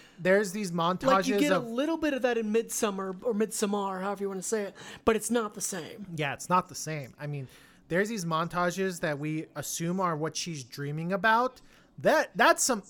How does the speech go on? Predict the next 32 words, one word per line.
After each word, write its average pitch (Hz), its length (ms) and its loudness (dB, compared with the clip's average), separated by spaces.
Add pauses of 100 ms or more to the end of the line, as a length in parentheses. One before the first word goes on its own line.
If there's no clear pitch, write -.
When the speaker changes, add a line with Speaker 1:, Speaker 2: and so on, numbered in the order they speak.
(220)
Speaker 1:
first 349 240 2
of 247 60 2
all, 214 100 6
it's 156 160 -2
gorgeous. 180 680 0 (240)
It's 339 240 6 (100)
unnerving 196 680 2
as 127 160 -10
hell. 151 400 -4 (260)
Speaker 2:
Oh, 262 120 6
with 254 180 0
the 214 80 0
faces? 214 840 -4
Speaker 1:
Yes. 170 640 4 (360)
That, 233 180 4
Speaker 2:
First 247 200 6
Speaker 1:
that's 277 100 0
Speaker 2:
of 247 40 0
all, 226 320 -6
oh, 233 100 -2
Speaker 1:
very 254 260 12
Speaker 2:
wow. 170 100 0
Speaker 1:
intense. 170 600 -2 (240)
<laughs> - 240 -8
Speaker 2:
'Cause 240 160 -2
you 254 80 0
look 302 160 -2
at 302 60 -2
those 269 180 0
faces 226 400 0
and 208 120 2
they're 202 200 -2